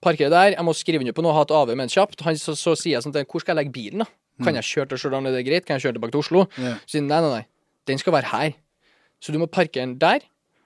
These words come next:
Speaker 1: og så ser du, der er det togstasjon.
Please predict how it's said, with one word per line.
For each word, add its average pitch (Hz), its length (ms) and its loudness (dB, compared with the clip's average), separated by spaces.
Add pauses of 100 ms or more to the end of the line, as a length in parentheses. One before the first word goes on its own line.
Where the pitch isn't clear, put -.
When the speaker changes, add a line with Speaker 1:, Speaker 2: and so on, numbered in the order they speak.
(240)
Speaker 1:
og 165 80 -4
så 175 100 -4
ser 151 300 4
du, 147 60 2 (240)
der 202 340 2 (380)
er 202 160 6
det 175 40 -6
togstasjon. 214 520 4